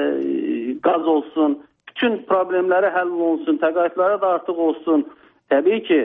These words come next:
e, maaşların artırılması birbaşa ölkə başçısının, e, səlahiyyətindədir. Və bunun artırılmasını alqışlamaq lazımdır. Nəinki bundan hansısa bir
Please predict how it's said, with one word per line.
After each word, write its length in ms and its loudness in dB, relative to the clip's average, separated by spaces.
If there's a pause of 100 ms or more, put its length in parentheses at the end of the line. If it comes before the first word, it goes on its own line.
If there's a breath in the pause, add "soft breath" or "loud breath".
(420)
e, 60 2
maaşların 640 0
artırılması 760 -2
birbaşa 360 -2
ölkə 480 0
başçısının, 600 0 (280 loud breath)
e, 40 0
səlahiyyətindədir. 1040 0
Və 160 0
bunun 160 0
artırılmasını 800 -4 (340 soft breath)
alqışlamaq 680 0
lazımdır. 680 0
Nəinki 460 2
bundan 240 4
hansısa 380 -2
bir 80 -4